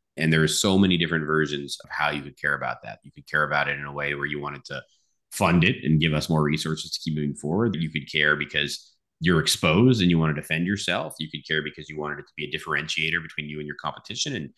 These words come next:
be able to tell your customers, "Like, we're taking steps to secure our machine learning." And we just told the story to anybody who was willing to listen. And then that really started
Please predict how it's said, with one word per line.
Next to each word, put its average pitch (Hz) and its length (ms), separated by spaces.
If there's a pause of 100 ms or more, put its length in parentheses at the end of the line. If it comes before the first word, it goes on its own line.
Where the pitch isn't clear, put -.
(220)
be 90 80
able 78 160
to 71 40
tell 82 220
your 78 160
customers, 78 560
"Like, 78 140
we're 80 140
taking 76 300
steps - 300
to - 80
secure - 320
our 80 140
machine 85 320
learning." 104 340
And 82 80
we 123 140
just 139 180
told 92 180
the 80 40
story 85 260
to 76 60
anybody 78 240
who 76 60
was 71 120
willing 80 160
to 60 100
listen. 82 360 (480)
And 78 180
then 78 160
that 85 180
really 82 220
started 76 380